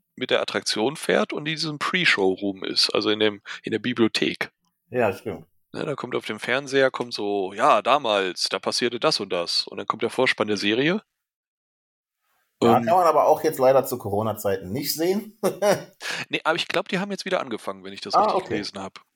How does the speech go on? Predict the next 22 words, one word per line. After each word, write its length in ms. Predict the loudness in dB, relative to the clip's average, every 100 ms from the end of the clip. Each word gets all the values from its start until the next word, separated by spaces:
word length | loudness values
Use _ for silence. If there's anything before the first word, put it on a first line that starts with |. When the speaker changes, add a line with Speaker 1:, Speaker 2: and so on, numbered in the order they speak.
| _ -8
Speaker 1:
Das 440 | -4 -2 -2 _ 2
ist 220 | 2 4
wieder 180 | 2 -2
aktiv. 540 | -2 -10 -12 -16 -20 _ _ _ _ _ _ _
Weil 80 | -8
die 100 | -6
haben 140 | -2 -2
ja 80 |
viel 260 | -2 2 4
da 420 | 6 4 2 -6 _ -6
jetzt 200 | -4 -2
wieder 140 | -2
gestartet, 640 | -2 -2 0 -2 -4 -10 _ -12
wie 140 | -4
wir 80 | 0
letzte 240 | 2 0
Folge 260 | 2 2 2
schon 160 | -2 -2
gesagt 300 | 0 0 0
haben. 180 | -2 -4 _ _ _ _ _ _ _ _ -16 -12 -12 -10 -10 -12 -14 -20 _ _ -4
Und 600 | -2 -2 -6 -14 -16 -14
ja. 280 | -14 -16